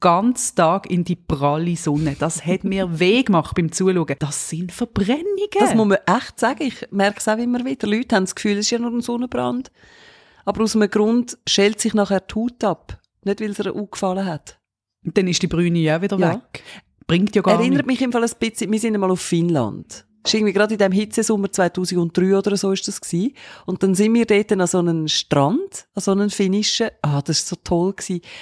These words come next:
Speaker 2: Riesen Dünen und dann der Strand und dann hat's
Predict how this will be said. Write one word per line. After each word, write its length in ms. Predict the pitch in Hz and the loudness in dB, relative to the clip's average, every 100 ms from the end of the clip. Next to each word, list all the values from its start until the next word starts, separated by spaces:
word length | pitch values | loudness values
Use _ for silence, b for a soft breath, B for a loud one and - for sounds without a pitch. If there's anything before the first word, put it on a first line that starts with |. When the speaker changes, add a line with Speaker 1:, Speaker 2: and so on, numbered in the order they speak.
| B - | B 0
Speaker 2:
Riesen 500 | 196 226 240 254 - | 4 4 4 0 0
Dünen 380 | 226 233 220 | 0 2 0
und 160 | 196 190 | -2 0
dann 160 | 190 185 | 0 2
der 140 | 190 | 0
Strand 400 | - 175 175 185 | 0 0 0 -2
und 160 | 175 175 | -4 -2
dann 100 | 180 | 0
hat's 380 | 170 - - | 0 -2 -12